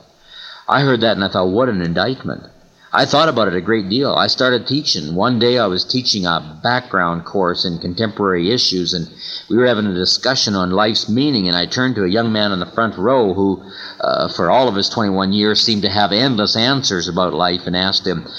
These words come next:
I asked him, "Ted, how, how long have you lived?" And he said, "Well, what do you mean?"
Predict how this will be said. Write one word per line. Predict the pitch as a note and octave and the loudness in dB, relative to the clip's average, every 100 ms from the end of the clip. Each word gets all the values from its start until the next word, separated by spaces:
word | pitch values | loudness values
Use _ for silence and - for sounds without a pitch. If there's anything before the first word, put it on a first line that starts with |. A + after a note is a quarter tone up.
| - - - | -16 -14 0
I | G#2 | 2
asked | B2+ - | 2 0
him, | G2 | -2
"Ted, | C#3 C3 | 0 0
how, | A#2 D3 A2 | 0 -2 -2
how | D#3 F#3+ | 0 0
long | D#3 G2+ | 2 0
have | F2+ | 0
you | E2+ F2 | 0 0
lived?" | E2 D2 E2 A2 - - - _ _ _ | 0 -2 -4 -8 -12 -20 -20 _ _ _
And | G2+ | -2
he | G2+ | 0
said, | G2+ | 0
"Well, | F2+ | 0
what | F2+ | 0
do | F2 | 0
you | |
mean?" | E2+ A#2+ G2+ - | -2 -4 -6 -10